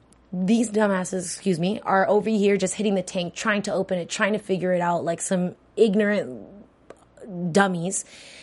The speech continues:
And Mike is trying to tell them to stop without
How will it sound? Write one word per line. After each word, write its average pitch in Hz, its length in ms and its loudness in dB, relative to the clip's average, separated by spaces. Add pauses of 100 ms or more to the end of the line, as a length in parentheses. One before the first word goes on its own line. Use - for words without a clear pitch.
(120)
And 196 560 2 (1300)
Mike 247 360 6
is - 100 2
trying 254 200 0
to 233 40 2
tell 214 220 2
them 190 160 2
to 190 160 -4
stop - 680 2
without 196 600 4